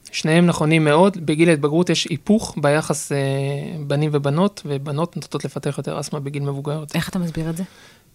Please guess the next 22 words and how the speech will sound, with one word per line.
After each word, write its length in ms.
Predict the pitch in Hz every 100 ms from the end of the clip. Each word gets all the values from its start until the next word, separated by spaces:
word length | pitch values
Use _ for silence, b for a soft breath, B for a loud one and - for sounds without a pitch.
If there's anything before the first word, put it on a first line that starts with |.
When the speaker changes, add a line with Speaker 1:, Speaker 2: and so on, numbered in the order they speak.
| _ -
Speaker 1:
יש 140 | 156 -
כל 140 | 165
מיני 180 | 175 180
תיאוריות, 520 | 175 170 180 175 -
יש 140 | - -
תיאוריות, 360 | 139 139 139
אה, 40 | 143
לגבי 280 | 143 135 143
הורמונים, 640 | 139 151 190 202 185 156
יש 80 | 143
תיאוריות 240 | 143 139
לגבי 240 | 143 143 147
השמנה, 420 | 143 147 151 170 185 _ _ -
אה, 40 | 147 143 143 143 147 151 175 _ - - _ _ _ _
זה 180 | 165 147 151
הדעה 680 | 143 139 139 139 143 135 139
הרווחת 420 | 139 135 - -
כעת. 360 | 143 147 - -
Speaker 2:
אוקיי. 540 | 170 - 214 269 175 123 -
אה, 200 | 180 180
עובדה 340 | 180 175 220 254
רביעית, 680 | 208 180 143 240 269 311 -